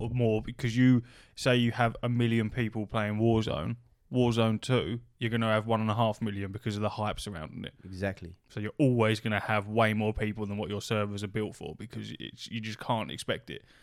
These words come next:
Speaker 2: Even
Speaker 1: And
Speaker 2: though you anticipate a rough launch and you know it's gonna be annoying, doesn't make it any less annoying.
Speaker 1: No, yeah, it's still
Speaker 2: Still
Speaker 1: fucking
Speaker 2: frustrated,
Speaker 1: annoying.
Speaker 2: and you're like, "I understand why this is happening."
Speaker 1: Yeah, but it's
Speaker 2: Through
Speaker 1: still
Speaker 2: gritted
Speaker 1: annoying.
Speaker 2: teeth, you're pretty pissed
Speaker 1: Yeah.
Speaker 2: off. But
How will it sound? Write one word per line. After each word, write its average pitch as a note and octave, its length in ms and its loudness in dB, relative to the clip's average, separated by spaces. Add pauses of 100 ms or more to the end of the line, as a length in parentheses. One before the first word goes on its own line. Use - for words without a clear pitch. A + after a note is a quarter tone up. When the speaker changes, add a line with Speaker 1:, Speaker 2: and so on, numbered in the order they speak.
(180)
Speaker 2:
Even A2+ 180 4
Speaker 1:
And D#3 80 2
Speaker 2:
though C#3+ 140 6
you C3+ 260 2
anticipate B2 680 2
a G#2 260 0
rough G#2 280 0
launch G#2+ 580 -4
and G#2 140 -4
you A2 80 0
know A#2+ 140 6
it's G#2+ 100 0
gonna G#2+ 180 -2
be G2 100 -4
annoying, G2 300 -2 (180)
doesn't B2 240 2
make B2 220 4
it - 60 -4
any B2 180 2
less A2 220 0
annoying. G#2 320 0
Speaker 1:
No, G#2+ 100 6
yeah, A2 160 4
it's G#2 100 -4
still B2+ 180 4
Speaker 2:
Still - 280 4
Speaker 1:
fucking B2+ 60 0
Speaker 2:
frustrated, A#2 240 6 (160)
Speaker 1:
annoying. G2+ 100 2
Speaker 2:
and A#2 80 2
you're A#2 80 4
like, A2+ 180 6
"I A#2 140 4
understand C3 800 2
why G#2 260 2
this A2 220 -2
is G#2+ 100 -2
happening." G#2+ 480 6
Speaker 1:
Yeah, G#2+ 140 6
but G#2+ 120 -4
it's G#2+ 120 -4
Speaker 2:
Through C#3+ 80 8
Speaker 1:
still B2 100 8
Speaker 2:
gritted G#2 200 2
Speaker 1:
annoying. G2 180 0
Speaker 2:
teeth, F#2 140 -8
you're F#2 80 -2
pretty D2+ 280 -6
pissed A2 240 2
Speaker 1:
Yeah. F#2 60 -4
Speaker 2:
off. E2 100 -10 (520)
But A2+ 320 10